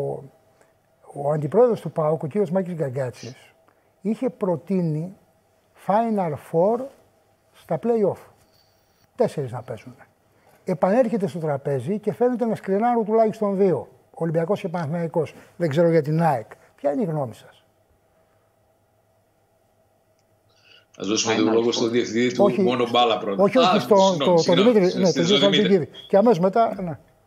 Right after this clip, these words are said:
Speaker 1: Ευχαριστώ.
Speaker 3: Final Four, μου, μου ξαναεξ-, μου ξαναεξηγείτε λίγο, γιατί δεν
Speaker 1: Λέω το
Speaker 3: είναι
Speaker 1: εξής.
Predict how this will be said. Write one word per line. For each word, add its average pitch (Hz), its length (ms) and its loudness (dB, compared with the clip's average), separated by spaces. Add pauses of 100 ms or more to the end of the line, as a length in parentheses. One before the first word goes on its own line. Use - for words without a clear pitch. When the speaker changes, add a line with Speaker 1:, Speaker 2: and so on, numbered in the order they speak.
(420)
Speaker 1:
Ευχαριστώ. 139 420 0
Speaker 3:
Final 143 220 -2
Four, - 100 -6
μου, 110 400 -4
μου 107 140 -4
ξαναεξ-, 101 720 -4
μου 98 200 -6
ξαναεξηγείτε 98 720 -8
λίγο, 101 200 -6
γιατί 95 180 -6
δεν 190 120 0
Speaker 1:
Λέω 254 160 6
το 262 100 0
Speaker 3:
είναι 240 80 4
Speaker 1:
εξής. - 480 -2